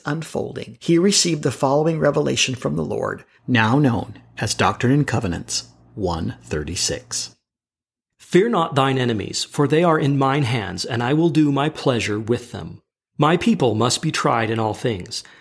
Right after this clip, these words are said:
Speaker 2: that they may be prepared to receive the glory that I have for them, even the glory of Zion. And he that will not bear chastisement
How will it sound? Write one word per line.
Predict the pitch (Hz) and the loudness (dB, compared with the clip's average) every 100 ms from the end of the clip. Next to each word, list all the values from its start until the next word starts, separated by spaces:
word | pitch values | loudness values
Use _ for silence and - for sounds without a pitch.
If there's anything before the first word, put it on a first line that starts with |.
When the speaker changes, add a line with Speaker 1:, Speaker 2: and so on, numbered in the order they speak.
| _ | _
Speaker 2:
that | 131 127 | -2 2
they | 165 | 4
may | 185 | 4
be | 190 202 | 2 0
prepared | - 190 - 214 110 - - | -2 -4 0 2 2 -2 -6
to | - | -4
receive | 135 - 165 170 175 | -2 0 2 2 0
the | |
glory | 196 202 127 98 110 | 2 2 2 0 -2
that | 135 127 | 0 2
I | |
have | 135 175 160 | 0 0 -2
for | - | -2
them, | 107 95 90 - _ _ _ - | -6 -6 -10 -16 _ _ _ -2
even | 151 156 180 | 0 4 4
the | 175 | 2
glory | 151 139 131 | 4 4 4
of | 131 | 2
Zion. | 113 123 120 107 87 87 - _ _ - | 0 0 0 -2 -6 -12 -20 _ _ -4
And | 120 | -2
he | - 170 196 | 0 0 2
that | 175 156 | 0 0
will | 135 | 0
not | 123 127 170 147 | 2 0 0 0
bear | 151 156 | 2 2
chastisement | 156 170 165 - 208 202 - 98 87 | 2 2 2 2 2 2 0 -4 -6